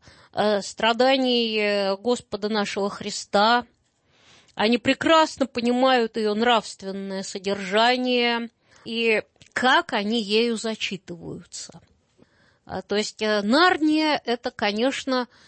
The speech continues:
э, то, что должно, э, стоять на книжной полке,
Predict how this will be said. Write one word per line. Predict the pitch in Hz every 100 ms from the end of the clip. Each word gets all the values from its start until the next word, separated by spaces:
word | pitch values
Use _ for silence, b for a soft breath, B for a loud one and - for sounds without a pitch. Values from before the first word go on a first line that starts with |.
| b b b
э, | 208 -
то, | 262 294
что | -
должно, | 247 220 202 180 214 226 269 269 - _ _ _
э, | 220 202
стоять | 190 - 196 202 214 208
на | 190 190 180
книжной | - 185 185 175 170
полке, | - 190 233 262 - 247 233